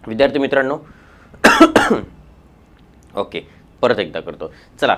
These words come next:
नमस्कार विद्यार्थी मित्रांनो, परत तुमच्या सगळ्यांचं एकदा The Infinity सिव्हिल इंजिनिअरिंग अकॅडमीच्या पुणे, नाशिक आणि नागपूर ब्रांचतर्फे मी श्यामास्कर तुमच्या सगळ्यांचं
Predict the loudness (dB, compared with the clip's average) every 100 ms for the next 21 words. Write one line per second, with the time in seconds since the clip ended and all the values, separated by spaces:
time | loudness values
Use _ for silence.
0 | 2 0 4 4 4 2 0 2 0 0
1 | -4 -12 -20 0 4 6 4 0 2 2
2 | 4 2 2 2 2 -2 -2 6 8 8
3 | 4 0 0 0 0 -2 -4 -12 -4 0
4 | 2 2 2 0 2 0 0 2 0 0
5 | -10 -14 -6 0 2 0 -4 -18 -4 0
6 | 0 -2 -4 -6 -8 -4 -2 -2 0 2
7 | 4 4 2 -4 -2 -4 -4 -18 -20 -2
8 | 0 2 0 0 -2 -2 -4 -2 -4 -4
9 | 0 0 0 -4 -6